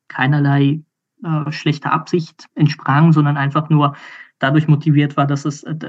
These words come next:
dass er das Gefühl hatte, dass es da einen gewissen, äh, Änderungsbedarf gibt. Und das, was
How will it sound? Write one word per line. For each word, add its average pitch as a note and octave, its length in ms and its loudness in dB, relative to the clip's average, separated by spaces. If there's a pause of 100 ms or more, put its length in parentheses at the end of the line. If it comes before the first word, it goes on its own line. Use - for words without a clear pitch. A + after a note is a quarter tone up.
(140)
dass D#3+ 380 -2
er D3+ 80 0
das D3 180 0
Gefühl D#3+ 240 2
hatte, D#3 180 0
dass D3+ 160 0
es D#3 120 -4
da D3 160 0
einen D#3 360 0
gewissen, D3+ 520 2 (260)
äh, - 60 -12 (100)
Änderungsbedarf D#3 720 4
gibt. A#3 320 0 (920)
Und E3 160 2
das, D#3+ 160 2
was - 260 -4